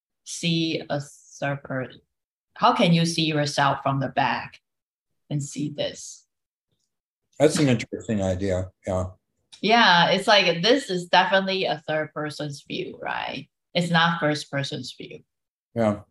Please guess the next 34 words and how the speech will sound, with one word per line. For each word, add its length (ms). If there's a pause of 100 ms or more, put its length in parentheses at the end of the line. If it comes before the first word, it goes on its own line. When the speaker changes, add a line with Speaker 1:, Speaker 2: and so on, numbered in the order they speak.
(260)
Speaker 1:
Yeah, 340
but 220 (340)
this 500 (140)
seems 400
like 460
it 160
talks 460
to 120
this 260
person, 540
so 180
it 160
doesn't 280
make 180
sense. 600
It's 180
Photoshop. 480 (640)
<laughs> 960 (800)
Yeah. 360 (760)
Yeah, 340
so 280
it 140
seems 240
like 320
they 360
have 340 (100)
a 120
lot 360
of 180 (320)
cool 600 (560)
concept 600
and 180
they 80
have 220